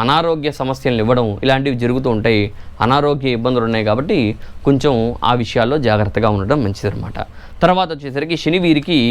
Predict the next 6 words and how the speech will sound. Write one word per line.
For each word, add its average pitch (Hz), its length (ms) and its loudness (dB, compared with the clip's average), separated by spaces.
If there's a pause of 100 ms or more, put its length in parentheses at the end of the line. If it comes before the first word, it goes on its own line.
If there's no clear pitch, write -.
(440)
పదో 127 200 4 (140)
స్థానంలో 135 540 -2
ఉన్నాడు. 101 260 -4 (400)
ఎప్పుడైతే 160 360 2 (120)
శని 156 260 2
దశమంలో 175 420 2